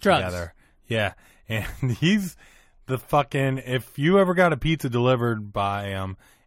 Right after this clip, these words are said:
Speaker 2: and, uh, 'cause he delivered pizzas.
Speaker 1: Yeah.
Speaker 2: Uh, and you were wondering why it was so late, he would drive around with a fucking bong
Speaker 1: <laughs>
Speaker 2: in his car, like, routinely.
Speaker 1: Oh my gosh.
Speaker 2: Yeah.
Speaker 1: Allegedly.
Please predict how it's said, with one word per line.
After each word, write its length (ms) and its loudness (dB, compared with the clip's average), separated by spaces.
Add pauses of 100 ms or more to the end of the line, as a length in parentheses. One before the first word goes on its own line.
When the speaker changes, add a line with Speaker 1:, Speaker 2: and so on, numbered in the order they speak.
Speaker 2:
and, 280 -2
uh, 260 0
'cause 140 -10
he 80 -2
delivered 400 -2
pizzas. 540 -8
Speaker 1:
Yeah. 280 -6 (220)
Speaker 2:
Uh, 480 -4 (200)
and 120 -6
you 80 2
were 100 2
wondering 420 2
why 180 2
it 60 0
was 160 -4
so 220 -4
late, 400 -6 (680)
he 140 0
would 160 4
drive 340 6
around 400 2
with 100 -4
a 80 -6
fucking 380 -4
bong 520 -2
Speaker 1:
<laughs> 2000 0
Speaker 2:
in 180 2
his 240 2
car, 480 2
like, 280 -2
routinely. 760 -4
Speaker 1:
Oh 280 4
my 160 0
gosh. 460 0
Speaker 2:
Yeah. 80 4
Speaker 1:
Allegedly. 840 4